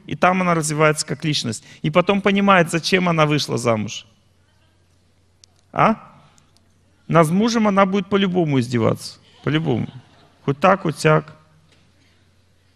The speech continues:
Лучше пускай честно издевается, чем нечестно. Понимаете, честно выйдет замуж, честно издевается.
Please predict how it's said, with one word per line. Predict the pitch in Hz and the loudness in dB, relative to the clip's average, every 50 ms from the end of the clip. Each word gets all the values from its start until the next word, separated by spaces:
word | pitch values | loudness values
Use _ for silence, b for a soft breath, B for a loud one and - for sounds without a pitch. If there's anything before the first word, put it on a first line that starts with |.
| _ _ _ _ _ _ _ _ _ _ _ _ _ _ _ _ _ _ _ _ _ _ _ _ _ - | _ _ _ _ _ _ _ _ _ _ _ _ _ _ _ _ _ _ _ _ _ _ _ _ _ -2
Лучше | 147 190 208 - 214 | 0 0 0 -2 -4
пускай | 202 214 202 - - 214 202 | -4 -4 -4 0 2 2 2
честно | 202 - 220 202 185 - 175 156 143 - - | 2 2 2 2 2 2 0 -2 -2 -2 -4
издевается, | 156 151 127 131 147 147 143 131 117 113 - - - | -4 -4 -2 -2 0 4 4 6 6 4 2 0 -6
чем | 110 - - 131 123 | -8 -4 -2 -2 -2
нечестно. | 135 127 - - 104 - - 104 104 | -2 -2 0 -2 -2 -2 -4 -8 -10
Понимаете, | - - 131 160 180 180 175 | -8 -4 -4 -2 -2 -4 -2
честно | - 180 180 170 - 180 | 0 0 0 0 0 -2
выйдет | 180 214 240 208 196 160 | -2 -2 -4 -4 -4 -2
замуж, | 160 160 147 139 123 123 | 2 2 2 2 2 -2
честно | - 170 175 175 - 175 | -4 -4 -4 -4 -4 -4
издевается. | 156 123 - 135 120 120 117 113 - - - - | -4 -2 -2 0 2 2 2 0 0 -6 -14 -20